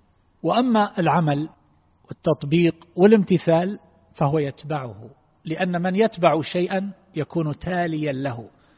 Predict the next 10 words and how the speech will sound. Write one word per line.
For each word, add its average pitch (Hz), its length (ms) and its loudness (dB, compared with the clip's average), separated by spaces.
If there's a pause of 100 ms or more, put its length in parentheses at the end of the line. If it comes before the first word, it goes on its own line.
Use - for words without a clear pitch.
(140)
فلان 151 320 -2
يتلو 165 380 -4 (840)
كذا 107 260 -4 (760)
يعني 147 260 4
يتبعه، 131 600 -2 (880)
فهذا 143 520 0 (480)
العامل 180 680 2
بالكتاب 131 600 -10 (680)
المطبق 160 800 -2 (720)
لتعاليمه 147 1120 2